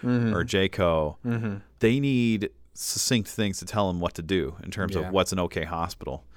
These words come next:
Speaker 1: Yeah.
Speaker 2: And so it makes sense for them to look at these guidelines and say, "All right, well, A O R N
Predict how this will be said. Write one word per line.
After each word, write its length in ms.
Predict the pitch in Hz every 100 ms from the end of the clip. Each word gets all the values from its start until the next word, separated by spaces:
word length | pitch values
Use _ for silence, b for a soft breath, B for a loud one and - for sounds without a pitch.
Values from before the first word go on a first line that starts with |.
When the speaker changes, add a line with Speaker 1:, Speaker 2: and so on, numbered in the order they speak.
| -
Speaker 1:
Yeah. 260 | 107 92 92
Speaker 2:
And 80 | -
so 120 | 135
it 40 | 131
makes 220 | 139 -
sense 200 | 143 135
for 100 | 117
them 140 | 104
to 60 | 95
look 220 | 110 127
at 60 | 85
these 200 | 85 85
guidelines 420 | 85 82 80 80
and 100 | 82
say, 280 | - 85 80
"All 100 | 101
right, 220 | 82 76
well, 300 | 85 85 82 -
A 120 | 110
O 120 | 117
R 220 | 98 92 90
N 420 | 90 76 76